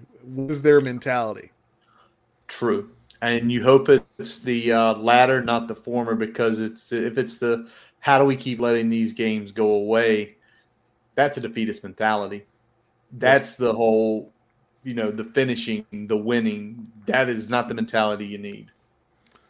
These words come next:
Speaker 2: All right,
Speaker 1: Say,
Speaker 2: Brian,
Speaker 1: we're almost
Speaker 2: uh,
Speaker 1: there. We're, we're a couple plays away from,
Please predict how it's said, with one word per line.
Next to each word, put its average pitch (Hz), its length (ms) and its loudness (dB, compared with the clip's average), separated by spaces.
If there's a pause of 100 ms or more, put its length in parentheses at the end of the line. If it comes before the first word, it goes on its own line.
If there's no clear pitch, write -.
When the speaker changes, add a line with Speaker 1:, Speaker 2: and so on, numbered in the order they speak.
(200)
Speaker 2:
All 147 80 0
right, 139 120 6
Speaker 1:
Say, 123 40 0
Speaker 2:
Brian, 131 180 4
Speaker 1:
we're 131 80 4
almost 147 340 6
Speaker 2:
uh, 139 40 -2
Speaker 1:
there. 151 260 8
We're, 135 240 0
we're 147 200 4
a 139 40 2
couple 165 260 2
plays 151 560 4 (240)
away 135 460 4
from, 123 520 -8